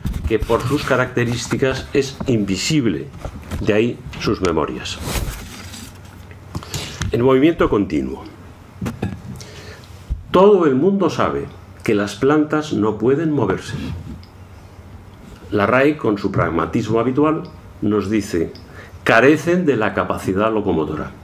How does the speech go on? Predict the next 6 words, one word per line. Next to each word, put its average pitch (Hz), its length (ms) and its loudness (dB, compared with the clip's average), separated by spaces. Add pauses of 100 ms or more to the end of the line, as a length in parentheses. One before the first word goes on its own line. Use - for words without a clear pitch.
(1300)
pero 107 220 4
sí 143 180 0
son 131 240 2
capaces 92 400 -2
de 80 100 0
viajar 73 480 -2